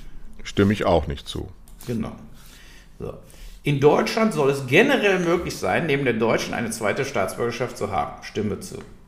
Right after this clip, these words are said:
Speaker 1: Ja, warum denn nicht? Was ist denn daran so besonders, Deutscher zu sein?
Speaker 2: Nö, aber das war ja jahrelang so. Guck mal, wo ich in Kanada meinen Pass kriegen wollte, musste ich in Deutschland, musste ich zum dritten Mal beantragt, äh, die Beibehaltungsgenehmigung beantragen, dass du deinen deutschen Pass behalten kannst.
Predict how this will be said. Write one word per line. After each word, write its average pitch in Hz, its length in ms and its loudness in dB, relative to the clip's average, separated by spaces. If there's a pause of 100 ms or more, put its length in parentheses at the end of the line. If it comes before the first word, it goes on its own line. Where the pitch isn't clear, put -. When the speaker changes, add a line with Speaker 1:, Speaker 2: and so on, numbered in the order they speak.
(240)
Speaker 1:
Ja, 85 160 0
warum 85 220 2
denn 87 160 4
nicht? 107 160 2
Was 85 140 2
ist 95 120 -2
denn 85 120 4
daran 90 260 2
so 82 100 0
besonders, 82 460 2
Deutscher 95 380 2
zu 73 140 -6
sein? 71 300 -6 (380)
Speaker 2:
Nö, 226 100 4
aber - 160 2
das - 100 -8
war 151 120 -2
ja 120 100 -2
jahrelang 82 480 -6
so. 90 180 -6
Guck 131 120 -2
mal, 98 120 0
wo 104 60 0
ich 104 80 -2
in 107 100 -4
Kanada 120 380 0
meinen 107 220 2
Pass - 260 -4
kriegen 90 320 -2
wollte, 87 380 0 (260)
musste 127 240 2
ich - 100 -4
in 107 80 2
Deutschland, 95 420 2
musste 135 220 -2 (160)
ich 113 240 -4
zum 110 180 0
dritten 170 300 0
Mal 87 140 2
beantragt, 90 640 -2 (380)
äh, 113 180 4
die 113 100 0
Beibehaltungsgenehmigung 90 1400 0
beantragen, 95 480 -4
dass 101 120 -2
du 117 60 -2
deinen 107 260 0
deutschen - 440 0
Pass - 400 4
behalten 139 480 2
kannst. 80 280 -4